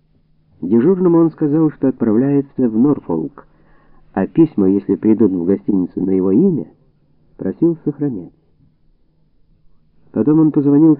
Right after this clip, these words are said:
страховому агенту, узнал, что страховка на мотоцикл оформлена, и попросил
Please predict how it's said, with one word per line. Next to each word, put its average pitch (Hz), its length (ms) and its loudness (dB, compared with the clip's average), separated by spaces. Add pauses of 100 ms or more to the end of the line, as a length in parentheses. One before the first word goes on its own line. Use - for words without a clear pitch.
страховому 123 520 0
агенту, 113 540 0
узнал, 104 440 0
что - 200 -6
страховка 104 560 -2
на 98 100 0
мотоцикл 95 540 -4
оформлена, 131 680 -2 (680)
и 82 80 -2
попросил 101 580 2